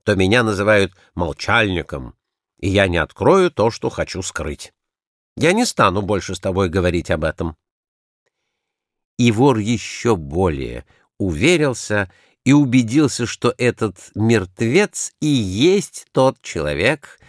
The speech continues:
которого они убили в сокровищнице, и сказал шейху Мустафе:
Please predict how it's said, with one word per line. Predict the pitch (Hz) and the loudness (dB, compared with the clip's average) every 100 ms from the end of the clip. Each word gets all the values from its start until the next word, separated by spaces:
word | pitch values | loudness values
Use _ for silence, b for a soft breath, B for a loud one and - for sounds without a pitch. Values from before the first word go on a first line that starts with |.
| b b b | b b b
которого | 123 120 135 120 117 | -2 0 2 4 4
они | 113 110 | 2 2
убили | 113 104 110 110 104 | 0 0 0 0 -2
в | |
сокровищнице, | - 104 - 110 110 101 - 101 92 - 95 B B | -2 -4 0 2 2 2 -2 -4 -4 -4 -4 B B
и | - 170 | 0 0
сказал | - - 170 180 190 | 0 0 2 2 0
шейху | 156 175 156 - 143 | 0 -2 -2 -2 -2
Мустафе: | 139 - 117 95 - - | -2 -2 -2 -2 -6 -8